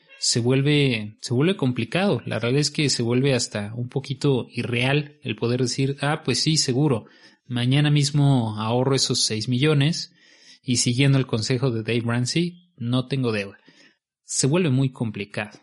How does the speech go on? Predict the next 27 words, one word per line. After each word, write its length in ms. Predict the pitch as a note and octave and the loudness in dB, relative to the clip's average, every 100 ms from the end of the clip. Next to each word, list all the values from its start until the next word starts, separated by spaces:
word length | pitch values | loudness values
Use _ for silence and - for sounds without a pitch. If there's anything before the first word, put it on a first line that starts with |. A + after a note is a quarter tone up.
| _ | _
O 40 | - | -12
sea, 120 | A#2 | -6
la, 140 | A2+ | -4
la 340 | A2 A#2+ A#2+ A#2 | -4 -4 -4 -2
realidad 140 | B2+ | -2
es 80 | C3+ | -4
que 80 | - | -4
se 100 | B2+ | 0
vuelve 200 | B2+ B2 | 2 2
muy 260 | B2+ C#3+ | 4 2
complicado 680 | C#3+ B2 A2 G#2 A2+ A#2+ D3+ - - - | 2 -2 -2 -6 -4 -2 -4 -8 -12 -2
y 100 | D#3+ | 2
es 100 | G3+ | 4
una 100 | G3 | 4
de 80 | |
las 120 | D#3 A#2+ | 2 2
razones 360 | A#2 C#3+ D#3+ | 2 2 2
por 180 | - A#2+ | 0 -2
las 180 | A2 - | 0 0
que 140 | B2 | 0
surge 460 | - - G3 A#3 D#3 | 0 2 2 0 0
el 160 | A#2+ | 0
tema 240 | - D3 D3+ | 2 2 4
de 120 | B2 | 2
la 180 | A2 A2 | 0 0
deuda. 560 | A#2+ F3+ G#3 B2 G#2 - - - _ | 2 2 2 0 -2 -10 -20 -20 _
"Oye, 600 | C3+ C#3 C3+ D3 C#3+ _ | 0 2 4 2 -2 _